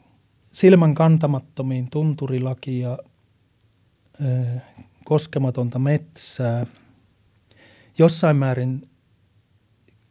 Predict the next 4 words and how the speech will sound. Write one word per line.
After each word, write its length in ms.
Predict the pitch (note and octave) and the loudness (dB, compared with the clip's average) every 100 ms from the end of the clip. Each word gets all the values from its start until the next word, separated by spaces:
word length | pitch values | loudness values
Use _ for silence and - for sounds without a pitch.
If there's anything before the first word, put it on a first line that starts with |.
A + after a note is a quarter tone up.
| _ _ _ _ | _ _ _ _
semmonen 560 | - C3+ C3+ C3+ C3+ D#3 _ - _ _ _ _ | -8 -6 -2 -2 -4 -8 _ -20 _ _ _ _
vähän 160 | C#3+ E3 | -4 -2
niinku 160 | D#3 E3 | -4 -2
kanadalaisty-, 1000 | F3 F#3 D#3 B2+ A#2 A2 A2 - C#3 | 0 2 2 -2 -4 -6 -8 -14 -16